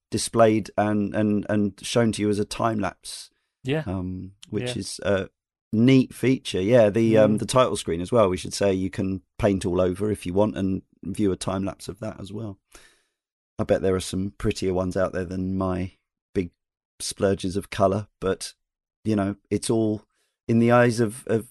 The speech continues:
Speaker 1: of Greg Lobanov and, and Chicory, it's, uh, it's all equal because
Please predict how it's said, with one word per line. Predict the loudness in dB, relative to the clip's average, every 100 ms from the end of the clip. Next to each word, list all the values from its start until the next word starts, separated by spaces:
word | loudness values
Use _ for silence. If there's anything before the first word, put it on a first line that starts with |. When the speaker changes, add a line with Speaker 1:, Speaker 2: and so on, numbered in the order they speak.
| _
Speaker 1:
of | -6 -6 _ _ _ _ _ _ _ _ 2
Greg | 4 4
Lobanov | 2 2 0 -2
and, | -2 -2 -2
and | -4 -4
Chicory, | -4 -6 -4 -4
it's, | -4 -8 -10 -8 -2
uh, | -2 -2
it's | -2
all | 0 2
equal | 2 2 2 2 0 _ -20
because | -16 -14 -14 -16